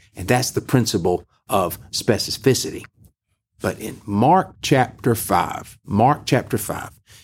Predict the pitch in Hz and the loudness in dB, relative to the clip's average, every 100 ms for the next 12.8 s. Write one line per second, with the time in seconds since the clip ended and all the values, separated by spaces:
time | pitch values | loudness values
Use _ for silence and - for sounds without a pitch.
0 | _ - 131 123 123 107 90 - 107 101 | _ 2 4 4 2 2 -4 -2 0 2
1 | 95 87 87 82 85 - _ _ 92 90 | 0 0 -2 -4 -6 -10 _ _ -2 -2
2 | - 117 131 135 - 110 104 101 95 - | -2 2 4 2 2 2 4 4 2 -2
3 | - _ - 92 - 113 120 120 101 95 | -8 _ -4 -4 -2 2 4 4 4 2
4 | 90 90 87 - 104 - 101 117 113 104 | 2 2 -2 -6 -12 -2 0 2 4 4
5 | 92 85 - - - 110 90 80 - 95 | 2 -2 -6 -6 0 0 2 -2 -4 -6
6 | 101 85 - 92 92 78 - _ _ _ | -4 -6 -2 -2 -2 -4 -10 _ _ _
7 | _ _ _ _ _ - 160 151 - 135 | _ _ _ _ _ -2 2 2 4 4
8 | 104 90 - 113 98 85 98 82 76 73 | 4 0 0 2 2 0 -2 -4 -4 -6
9 | 101 98 107 131 143 147 147 139 120 110 | -4 0 2 2 2 2 2 0 2 4
10 | 110 127 139 - 117 110 104 - - - | 4 4 2 2 2 4 2 -2 -20 -8
11 | 107 110 117 120 117 - - - 135 113 | 0 2 4 4 2 -2 -16 -6 -2 0
12 | 110 95 101 - 98 - 92 | 0 0 0 0 -4 -4 -12